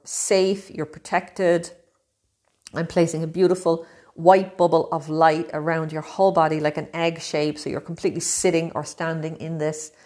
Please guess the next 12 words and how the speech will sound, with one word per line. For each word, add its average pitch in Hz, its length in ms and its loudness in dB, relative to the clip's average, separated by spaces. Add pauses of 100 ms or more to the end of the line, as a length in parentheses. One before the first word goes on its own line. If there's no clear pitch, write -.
(300)
shape. 165 320 0
And 214 100 -2
this 254 160 0
is 247 60 -8
like, 233 280 2 (180)
<clears throat> - 540 -12
it's 208 360 4
like 254 120 2
a 208 60 0
battery 185 600 4
of 147 160 -4
love 147 380 -4